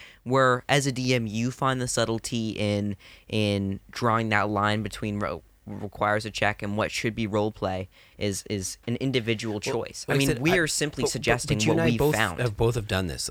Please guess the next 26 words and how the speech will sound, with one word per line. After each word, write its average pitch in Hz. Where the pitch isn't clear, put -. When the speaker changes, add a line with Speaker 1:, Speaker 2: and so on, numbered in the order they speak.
Speaker 2:
and 107
that's 101
why 107
I 90
knew 110
when 90
you're 80
like, 71
"Oh, 95
there's 101
that 87
check," 110
where 85
we 82
all 87
look 87
around 82
the 76
table 85
and 76
go, 76
"Who 95
wants 78
to 73
do 95
this?" -